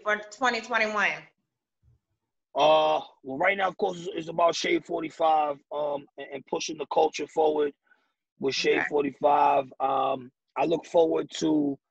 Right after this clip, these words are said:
Speaker 2: this new crop of lyricists that we have emerging, um, and, and, and what, what the potential new sound of hip hop, um, may, may become.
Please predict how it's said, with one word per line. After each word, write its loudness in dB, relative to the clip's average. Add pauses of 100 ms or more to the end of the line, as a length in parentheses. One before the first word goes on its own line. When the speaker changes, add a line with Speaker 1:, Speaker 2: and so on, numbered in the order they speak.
(380)
Speaker 2:
this -4
new 2 (100)
crop 4
of 4
lyricists 0
that 2
we -2
have 0
emerging, -2 (680)
um, 2 (200)
and, -4
and, -6 (100)
and -6
what, 4 (160)
what 2
the -4
potential -6
new -4
sound -2
of -2
hip 0
hop, 0 (720)
um, -4
may, -2
may 2
become. 2